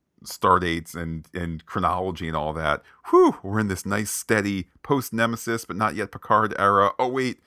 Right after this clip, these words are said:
Picard is gonna have flashbacks within two years of Lower Decks, Aquila, and then Discovery is nine hundred years in the future. It's just some point in the far future. Um, it, it's, if you want to get very philosophical and say,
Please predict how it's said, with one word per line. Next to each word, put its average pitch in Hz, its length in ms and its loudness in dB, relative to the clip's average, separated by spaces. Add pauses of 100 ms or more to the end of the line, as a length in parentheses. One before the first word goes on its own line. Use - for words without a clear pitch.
(240)
Picard 123 380 4
is 110 80 -10
gonna 113 160 -4
have 110 180 -2
flashbacks 113 540 -4
within 110 240 -8
two 127 140 -4
years 110 260 -4
of 98 100 -12
Lower 110 220 -2
Decks, 107 360 -6
Aquila, 117 420 -2 (260)
and 117 120 -2
then 113 180 -4
Discovery 123 480 -4
is 107 60 -8
nine 117 200 -2
hundred 117 340 -8
years 123 160 -6
in 123 60 -8
the 117 40 -8
future. - 180 -16 (480)
It's 190 180 -10
just 123 120 -10
some 101 160 -2
point 95 220 -8
in 87 60 -12
the - 40 -16
far 85 220 2
future. 87 680 -6
Um, 90 320 -2 (340)
it, - 240 -12
it's, - 440 -8 (1200)
if 135 160 -4
you 139 80 -4
want 123 220 -2
to 117 40 -6
get 110 200 0
very 92 280 0
philosophical 92 760 -4
and 87 120 -8
say, 80 380 -4